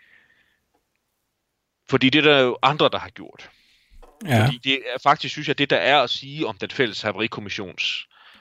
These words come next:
Speaker 1: øh, betragtninger om last og stabilitet.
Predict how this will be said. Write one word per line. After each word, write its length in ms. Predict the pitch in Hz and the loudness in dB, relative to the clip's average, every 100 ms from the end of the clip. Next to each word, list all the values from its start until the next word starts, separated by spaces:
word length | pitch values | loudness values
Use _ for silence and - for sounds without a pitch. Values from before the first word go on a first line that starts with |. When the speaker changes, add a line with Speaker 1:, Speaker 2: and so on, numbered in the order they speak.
| _ _ _ _ _ _ _ | _ _ _ _ _ _ _
Speaker 1:
øh, 200 | 95 90 | -8 -4
betragtninger 720 | 90 117 - 120 - 101 92 | -2 0 2 0 0 -10 -10
om 420 | 95 - 98 95 90 _ _ _ | -8 -2 -2 -2 -14 _ _ _
last 420 | 104 120 - - | -2 0 -2 -6
og 100 | 98 | -14
stabilitet. 760 | - 98 92 90 - 98 - | -10 -10 -10 -12 -8 -8 -8